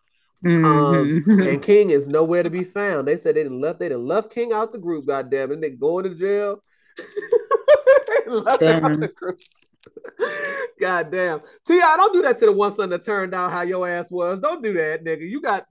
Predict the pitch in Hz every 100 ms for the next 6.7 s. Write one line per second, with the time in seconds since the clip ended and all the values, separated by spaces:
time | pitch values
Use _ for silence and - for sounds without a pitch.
0 | - 214 175 165 180 175 170 196 170 -
1 | 160 - 208 196 - - - 247 302 311
2 | 240 190 151 156 156 285 254 175 160 170
3 | 196 233 196 180 175 165 156 156 180 180
4 | 175 - - - 220 208 208 190 208 202
5 | 185 185 196 180 180 175 175 170 175 175
6 | 165 156 160 175 156 123